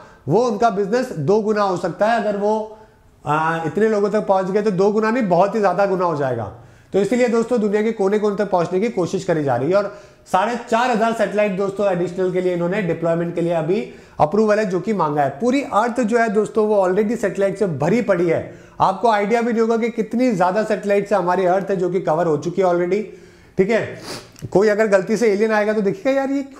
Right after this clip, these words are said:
हो क्या रहा है, चारों तरफ चल क्या रहा है ये earth के ऊपर?" <laughs> मतलब जगह ही नहीं जाने के अंदर की तरफ,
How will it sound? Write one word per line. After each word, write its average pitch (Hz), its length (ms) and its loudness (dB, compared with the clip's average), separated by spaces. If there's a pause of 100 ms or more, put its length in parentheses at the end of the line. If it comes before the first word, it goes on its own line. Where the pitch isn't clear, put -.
हो 160 80 -2
क्या 269 160 0
रहा 240 100 2
है, 175 160 0
चारों 180 200 2
तरफ 247 220 -2
चल 196 140 2
क्या 247 140 2
रहा 226 100 2
है 180 80 2
ये 175 60 2
earth 147 240 -2
के 160 60 0
ऊपर?" 117 380 -4 (220)
<laughs> - 200 0
मतलब 220 340 -2
जगह 180 200 2
ही 254 60 0
नहीं 262 140 0
जाने 226 240 0
के 220 100 0
अंदर 196 220 0
की 202 80 0
तरफ, 190 320 0